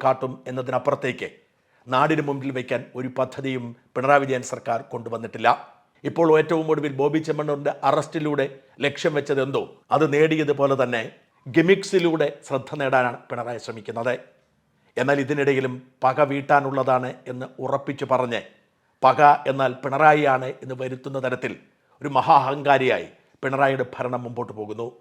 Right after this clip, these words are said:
ഏറ്റവും ഒടുവിൽ പുറത്തേക്ക് വരുന്ന ഒരു വാർത്ത വിശ്വസിക്കാൻ പോലും പ്രയാസമുള്ളതാണ്. നമുക്കറിയാം, കഴിഞ്ഞ രണ്ടു മാസം മുമ്പ് കേരളത്തിലെ രണ്ട് ഐ എ എസുകാരെ സസ്പെൻഡ് ചെയ്തിരുന്നു, കെ ഗോപാലകൃഷ്ണനെയും പ്രശാന്തിനെയും. കെ ഗോപാലകൃഷ്ണൻ ഹിന്ദു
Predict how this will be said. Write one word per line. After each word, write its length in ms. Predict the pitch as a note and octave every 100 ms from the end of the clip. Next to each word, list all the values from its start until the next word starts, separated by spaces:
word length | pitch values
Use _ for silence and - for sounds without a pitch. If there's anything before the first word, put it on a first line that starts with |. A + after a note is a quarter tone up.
| _ - E3
ഏറ്റവും 260 | F3+ F3
ഒടുവിൽ 240 | E3+ F#3 E3+
പുറത്തേക്ക് 440 | D#3+ D3+ F3 D#3+ D#3
വരുന്ന 180 | D#3 D3
ഒരു 80 | C#3
വാർത്ത 280 | C3+ C3+ - - - _ _ _ C3
വിശ്വസിക്കാൻ 520 | C#3+ E3+ - D#3 D3+ C#3+ C3+
പോലും 200 | C3 C3 -
പ്രയാസമുള്ളതാണ്. 840 | A#2+ C3 C3+ C3+ A2 G#2 G#2+ A#2 B2 - _ _ _ -
നമുക്കറിയാം, 400 | F#3 E3+ E3 E3
കഴിഞ്ഞ 180 | D#3 D#3+ D3+
രണ്ടു 200 | E3 F#3
മാസം 260 | D3+ D3 C#3+
മുമ്പ് 180 | A2+ G2+ B2+ - _ _ _ D3+
കേരളത്തിലെ 400 | D#3+ E3 D#3+ D3+ D3
രണ്ട് 300 | D3+ E3 D3+ - - B2+ C3+
ഐ 40 | D3+ D#3+
എ 20 | D#3
എസുകാരെ 420 | D3+ C#3+ C#3 B2+ B2 - -
സസ്പെൻഡ് 380 | C#3+ - B2 G#2+
ചെയ്തിരുന്നു, 340 | G#2+ G#2+ A#2 B2 - _ -
കെ 100 | D#3+ F3+
ഗോപാലകൃഷ്ണനെയും 720 | D3+ C#3+ C#3 C3+ - C3 B2 B2
പ്രശാന്തിനെയും. 580 | A#2+ - A2+ G#2 G#2+ A2+ - _ _ _ -
കെ 80 | F3 F#3
ഗോപാലകൃഷ്ണൻ 600 | F3 E3+ E3+ D#3 E3 E3 - -
ഹിന്ദു 300 | E3 F#3+